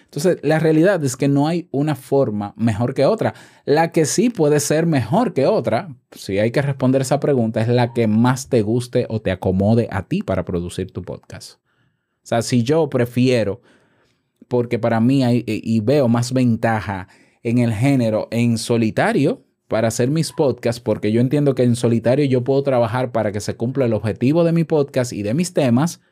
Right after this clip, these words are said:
ese es mi mejor género para mí.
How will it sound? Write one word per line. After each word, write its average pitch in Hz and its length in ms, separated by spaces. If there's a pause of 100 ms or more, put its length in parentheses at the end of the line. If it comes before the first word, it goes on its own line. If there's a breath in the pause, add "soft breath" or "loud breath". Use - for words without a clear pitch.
(540)
ese 156 220
es 190 140
mi 180 260
mejor 180 400
género 185 580 (100)
para 110 200
mí. 85 220